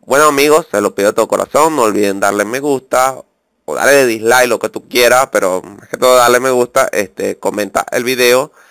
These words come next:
compártelo en tus redes sociales, ya que hay muchas personas que necesitan corregir este error y por medio de que tú lo hagas en Twitter, en Facebook, lo, lo compartas en, en tu blog, lo que tú quieras, o en tu página web,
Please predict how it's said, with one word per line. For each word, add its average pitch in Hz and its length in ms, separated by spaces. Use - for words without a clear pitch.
compártelo 151 520
en 151 80
tus 135 140
redes 139 180
sociales, 135 460
ya 104 160
que 120 80
hay 123 40
muchas 120 280
personas 110 520
que 110 140
necesitan 101 640
corregir 95 400
este 117 220
error 127 320
y 110 140
por 95 200
medio 98 300
de 95 120
que - 120
tú - 180
lo 117 220
hagas 107 400
en 90 120
Twitter, 107 540
en 92 160
Facebook, 95 640
lo, 90 200
lo - 80
compartas 107 460
en, 95 120
en 90 180
tu 90 180
blog, 113 300
lo 101 120
que - 120
tú - 180
quieras, 131 340
o - 80
en 101 80
tu 101 120
página 123 360
web, 127 280